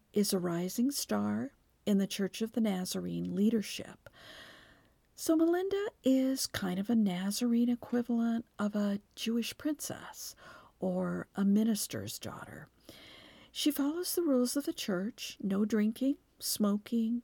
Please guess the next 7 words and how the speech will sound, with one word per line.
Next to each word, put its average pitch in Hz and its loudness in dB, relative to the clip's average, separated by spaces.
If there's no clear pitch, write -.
drugs, 180 -4
premarital 208 2
sex, - -8
basically 339 -2
tries 240 0
to 285 -2
be 196 0